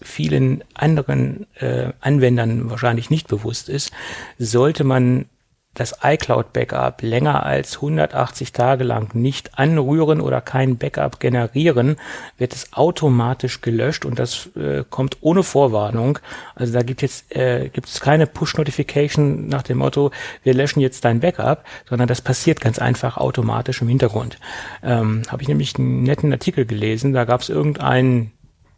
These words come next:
einen, äh, amerikanischen Nutzer, der hatte ein iPad-Backup und hatte jetzt sein iPad irgendwie verkauft und hat sein Backup aber,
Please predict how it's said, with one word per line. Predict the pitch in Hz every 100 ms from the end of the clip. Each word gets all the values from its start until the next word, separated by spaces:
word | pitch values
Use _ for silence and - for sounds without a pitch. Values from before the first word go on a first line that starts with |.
| - -
einen, | 120 117 123 -
äh, | 71 139 - - -
amerikanischen | 131 127 - 135 156 143 127
Nutzer, | 147 - 175 165
der | 143 120
hatte | 127 139 131 - - - - -
ein | 127
iPad-Backup | - 151 - 156 - - - 175 -
und | - 139 131 131 131
hatte | 135 131
jetzt | 135 -
sein | 131 120 123
iPad | 147 - 147
irgendwie | 127 117 120
verkauft | - - 170 175 170 -
und | 123 120
hat | 120 -
sein | 117 113
Backup | 123 131 131 -
aber, | 120 113 117 117 113